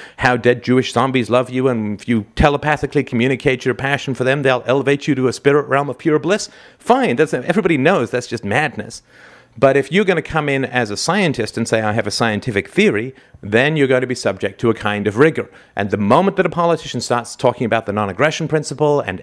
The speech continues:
ethics and virtue, well, then do it. I mean, don't just use it to gain political power with a particular constituency.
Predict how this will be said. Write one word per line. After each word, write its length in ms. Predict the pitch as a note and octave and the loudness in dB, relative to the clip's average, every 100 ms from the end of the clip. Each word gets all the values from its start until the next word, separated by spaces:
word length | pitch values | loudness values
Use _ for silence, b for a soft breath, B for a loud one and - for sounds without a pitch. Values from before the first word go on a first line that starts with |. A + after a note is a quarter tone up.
| - | -4
ethics 420 | D3 - C#3 - | -2 -2 -4 -4
and 140 | F#2+ | -8
virtue, 580 | F2+ D3 D3 - D3 B2+ B2+ B B B B _ _ _ _ - - - _ b b b - - - | 0 0 0 -2 2 2 0 B B B B _ _ _ _ -20 -20 -20 _ b b b -20 -20 0
well, 320 | G#2 G2+ D#3 | 2 4 2
then 400 | A#2+ G2+ C3+ C3+ - _ _ B2+ | 2 2 0 -8 -14 _ _ -2
do 220 | G#3+ B3+ | 2 2
it. 160 | A2+ - b b b | 0 -8 b b b
I 20 | A#2 | 2
mean, 100 | B2+ | 4
don't 240 | D3+ G3 | 6 4
just 180 | F#3+ E3 | 0 0
use 320 | C#3 G3+ F#3+ | 6 6 6
it 180 | - - b b _ _ | -2 -10 b b _ _
to 120 | - | 0
gain 300 | A2 B2 B2+ | 4 4 4
political 360 | B2 A#2+ A2 A2+ | 2 0 0 -2
power 300 | A#2 C3 G#2 | 0 0 0
with 160 | G2+ | -2
a 40 | G2 | -2
particular 440 | A2 B2+ - G#2 | -4 -4 0 0
constituency. 760 | F#2+ G2 - D3 A2 F#2 - | 0 -2 0 0 -4 -8 -14